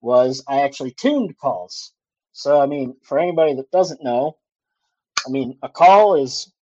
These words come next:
simple as it comes. You have a reed stuck between two pieces of plastic with a trough opening at the end.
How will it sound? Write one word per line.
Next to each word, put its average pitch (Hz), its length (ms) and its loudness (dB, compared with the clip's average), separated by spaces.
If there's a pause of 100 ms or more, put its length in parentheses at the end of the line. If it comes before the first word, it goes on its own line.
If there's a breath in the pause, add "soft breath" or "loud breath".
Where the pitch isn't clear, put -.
simple 180 420 -4
as 160 120 0
it - 80 -14
comes. 139 520 -2
You 101 140 -18
have 131 400 -2 (680)
a 123 120 -6
reed 185 360 -2 (420)
stuck - 480 -6
between 165 340 -8
two 180 200 -2
pieces 165 340 -8
of 135 120 -10
plastic 175 500 0 (880)
with 139 160 -6
a 123 40 -8
trough 160 360 4
opening 143 400 -2
at 135 120 -4
the 131 120 -4
end. - 260 -4